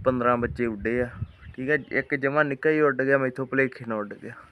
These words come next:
ਠੀਕ ਆ। ਆ ਜਾਂਦੇ ਬੱਚੇ ਆਪਦੇ, ਆਹ ਨਿਗਰਾਨੀ ਮੈਂ ਉਹਨਾਂ ਚਿਰ ਡਾਏ ਨਹੀਂ, ਪਸ਼ੂ ਪਸ਼ੂ ਨਵਾ ਕੇ ਵਿਹਲਾ ਹੋ ਕੇ ਮੈਂ ਫੇਰ ਡਾਏ ਆ। ਤੇ ਆ ਵੇਖ ਲਾ ਫਿਰਦੇ ਸਾਰੇ ਨਵੇਂ ਆ,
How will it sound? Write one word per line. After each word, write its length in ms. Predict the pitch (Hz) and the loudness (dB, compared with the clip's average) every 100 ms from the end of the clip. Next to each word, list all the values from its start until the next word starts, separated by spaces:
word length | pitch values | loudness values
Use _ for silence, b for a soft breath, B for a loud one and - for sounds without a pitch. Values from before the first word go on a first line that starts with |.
| B B B B B B B | B B B B B B B
ਠੀਕ 220 | - - | -10 6
ਆ। 80 | 139 | 8
ਆ 60 | 139 | 10
ਜਾਂਦੇ 300 | 139 120 120 | 8 6 2
ਬੱਚੇ 340 | 120 117 131 | 0 0 4
ਆਪਦੇ, 300 | 131 123 131 - 131 | 4 4 -2 -4 -10
ਆਹ 120 | 123 | -6
ਨਿਗਰਾਨੀ 800 | 127 123 120 127 131 143 143 143 131 | -2 0 4 4 4 0 -2 -4 0
ਮੈਂ 140 | 135 | 0
ਉਹਨਾਂ 200 | 135 139 | 2 4
ਚਿਰ 200 | 143 143 | 4 6
ਡਾਏ 300 | 123 117 127 | 8 6 6
ਨਹੀਂ, 140 | 135 | 0
ਪਸ਼ੂ 280 | 135 123 123 | 0 -2 -2
ਪਸ਼ੂ 220 | 120 127 131 | -6 -4 -4
ਨਵਾ 340 | 135 131 131 | -2 0 0
ਕੇ 140 | 117 | 0
ਵਿਹਲਾ 380 | 123 127 139 143 | -2 0 4 4
ਹੋ 60 | 120 | 4
ਕੇ 80 | 113 | -2
ਮੈਂ 160 | 120 | -6
ਫੇਰ 280 | 117 120 110 | -2 0 2
ਡਾਏ 320 | 101 92 92 95 | 2 0 -2 -6
ਆ। 40 | - _ _ _ b b b b b b b _ _ _ | -10 _ _ _ b b b b b b b _ _ _
ਤੇ 100 | - - | -16 -12
ਆ 140 | 101 90 | -10 -10
ਵੇਖ 240 | 60 - 58 | -12 -14 -12
ਲਾ 180 | 78 90 | -8 -8
ਫਿਰਦੇ 320 | 110 - 113 B B B - | -10 -16 -16 B B B -18
ਸਾਰੇ 280 | - - 101 | -12 -8 -8
ਨਵੇਂ 380 | 98 95 95 | -8 -8 -10
ਆ, 40 | 92 | -12